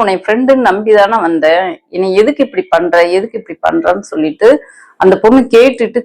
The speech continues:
கதறுது, அழுவுது. இந்த பொண்ணு அழுதுட்டு இருக்கும்போது இவன் வந்துட்டு ரிகர்சல் தான் பாக்குறான். ஃபர்ஸ்ட் வந்தவன் ஓபன் பண்ணி விடுறான். இவன் ஓபன் பண்ணாக்க அடுத்தது பத்து வெறி நாய்கள் வந்து அந்த பெண்ணை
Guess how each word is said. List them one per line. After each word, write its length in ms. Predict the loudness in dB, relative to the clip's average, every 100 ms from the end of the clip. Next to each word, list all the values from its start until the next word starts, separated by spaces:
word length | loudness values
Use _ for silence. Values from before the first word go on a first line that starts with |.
| 0
கதறுது, 480 | 0 0 -2 0 2
அழுவுது. 420 | 2 0 -2 -6 -4 -4 -4
இந்த 140 | -4 -2
பொண்ணு 280 | -2 0
அழுதுட்டு 400 | 2 2 2 -2
இருக்கும்போது 420 | -2 -6 -6 0 0 0 -6 _ _ _ -4
இவன் 300 | 0 2 2
வந்துட்டு 340 | 2 2 2 4 4 2
ரிகர்சல் 520 | 0 0 0 0 0 0
தான் 140 | 0 0
பாக்குறான். 400 | 0 0 -4 0
ஃபர்ஸ்ட் 280 | -2 -2 0 0
வந்தவன் 380 | -2 -6 -6 -6
ஓபன் 400 | 0 0 0 -2
பண்ணி 200 | -2 -2
விடுறான். 320 | -4 -4 -8 -10 _ _ _ _ _ _ -2
இவன் 300 | 2 2 2 2
ஓபன் 300 | 2 2 2
பண்ணாக்க 460 | 2 0 -2 -2 0 0 0 0
அடுத்தது 440 | 0 0 0 0 0
பத்து 300 | -2 -2 -4 2
வெறி 260 | 2 2
நாய்கள் 500 | 2 2 2 0 -4 -4
வந்து 240 | -4 -4 -2 -2 -2 -2
அந்த 140 | -2 -2
பெண்ணை 300 | -6 -4